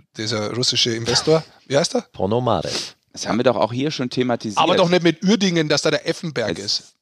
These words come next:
Speaker 3: Ja, ja,
Speaker 2: Ja, das
Speaker 3: ist
Speaker 2: hat
Speaker 3: ja auch
Speaker 2: doch
Speaker 3: jetzt
Speaker 2: damit nichts zu tun.
Speaker 3: frisch
Speaker 1: Ja,
Speaker 3: da.
Speaker 1: aber ich hab's ja jetzt mitgekriegt, hab ich interessante Info gefunden, die ich weitergeben
Speaker 2: <laughs>
Speaker 1: wollte.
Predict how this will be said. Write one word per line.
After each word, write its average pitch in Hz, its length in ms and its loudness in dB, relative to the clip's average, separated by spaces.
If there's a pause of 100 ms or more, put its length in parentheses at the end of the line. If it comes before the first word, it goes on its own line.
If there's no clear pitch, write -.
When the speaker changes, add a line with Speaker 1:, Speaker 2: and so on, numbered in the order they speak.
(140)
Speaker 3:
Ja, - 60 -12
ja, 85 140 -4
Speaker 2:
Ja, - 160 -6
das 135 140 2
Speaker 3:
ist - 80 -2
Speaker 2:
hat 208 80 2
Speaker 3:
ja 240 40 4
auch 202 40 6
Speaker 2:
doch 180 100 4
Speaker 3:
jetzt 120 100 4
Speaker 2:
damit 165 280 2
nichts 170 240 -6
zu 165 100 -2
tun. 170 260 0
Speaker 3:
frisch - 60 2
Speaker 1:
Ja, 175 80 4
Speaker 3:
da. 135 140 4
Speaker 1:
aber 160 220 2
ich 165 120 0
hab's 151 160 -4
ja 143 160 0
jetzt 131 400 -6
mitgekriegt, 175 400 -2
hab 156 100 2
ich - 80 2
interessante 160 520 2
Info 214 300 0
gefunden, - 380 -4
die 160 80 -2
ich 135 80 0
weitergeben 135 540 0
Speaker 2:
<laughs> - 20 -6
Speaker 1:
wollte. 107 340 -12